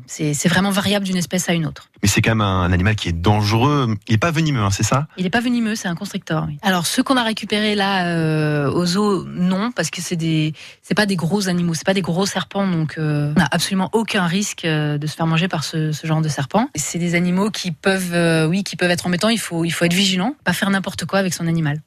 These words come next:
Speaker 1: ça c'est sûr.
Speaker 2: Alors, Laure Garrigue, il faut donc insister aussi sur une chose, c'est que vous récupérez donc, euh, ces boa constrictors. Vous avez récupéré celui de, de dimanche, hein, près d'Aveluy. C'est bien ça ?
Speaker 1: Pour le moment, il est chez nous, effectivement, mais il n'est pas destiné à rester.
Speaker 2: Vous ne savez pas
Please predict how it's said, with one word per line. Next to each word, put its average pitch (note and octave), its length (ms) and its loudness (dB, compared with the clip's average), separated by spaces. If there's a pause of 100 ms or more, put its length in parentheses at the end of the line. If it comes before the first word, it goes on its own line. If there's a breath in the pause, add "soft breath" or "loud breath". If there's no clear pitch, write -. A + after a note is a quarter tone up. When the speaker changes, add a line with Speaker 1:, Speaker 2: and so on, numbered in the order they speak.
(140)
Speaker 1:
ça - 60 -10
c'est D#3+ 140 -6
sûr. - 180 -8 (120)
Speaker 2:
Alors, F#2+ 180 4
Laure F#2+ 120 2
Garrigue, G#2 220 2
il G#2 80 0
faut - 80 -6
donc G#2 160 2
insister G#2 320 2
aussi G#2+ 220 2
sur G2+ 200 2
une G2+ 60 2
chose, C#3+ 240 0
c'est - 140 -4
que G2 40 0
vous F#2 140 0
récupérez G#2+ 400 2
donc, G#2+ 240 0 (480 loud breath)
euh, F#2 100 4
ces G#2+ 220 2
boa G2+ 180 4
constrictors. G2 420 0
Vous B2 140 2
avez F#2+ 120 4
récupéré F#2+ 400 2
celui G2 360 2
de, F2+ 280 2
de F#2 120 4
dimanche, A2+ 460 2
hein, A2+ 100 2
près G#2+ 140 0
d'Aveluy. G2 340 2 (280 loud breath)
C'est - 120 0
bien F#2 120 4
ça ? B2 260 0
Speaker 1:
Pour F#3+ 140 -4
le F#3+ 60 0
moment, G3+ 180 2
il A#3 120 0
est F#3+ 40 0
chez F3 160 -2
nous, A3+ 140 2
effectivement, G3+ 640 -2
mais F3 220 0
il E3 140 0
n'est D3+ 80 -2
pas G#3+ 100 2
destiné F#3+ 300 0
à F#3+ 40 2
rester. E3+ 240 -4 (240)
Speaker 2:
Vous G2+ 80 2
ne G2+ 60 6
savez F#2+ 180 2
pas B2+ 200 2